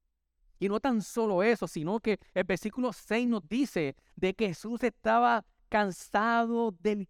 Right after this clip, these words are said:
camino. Eh, lue-, luego vemos de que, de-, decía de que Jesús tenía hambre, que por eso es que los discípulos salen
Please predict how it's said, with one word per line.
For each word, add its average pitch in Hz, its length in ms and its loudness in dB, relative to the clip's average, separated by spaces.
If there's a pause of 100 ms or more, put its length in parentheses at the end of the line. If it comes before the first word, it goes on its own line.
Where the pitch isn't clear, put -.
camino. 170 760 0 (1000)
Eh, 185 240 2
lue-, 190 340 2
luego 196 300 0
vemos 214 260 0
de 202 140 0
que, 190 180 0
de-, 170 160 0
decía 185 400 2
de 185 140 -2
que 180 100 -2
Jesús 156 300 -6
tenía 165 400 2
hambre, 214 200 2
que 170 80 0
por - 120 -2
eso 143 120 -6
es 180 40 -4
que 185 60 -2
los 185 100 0
discípulos 175 420 -4
salen 147 560 0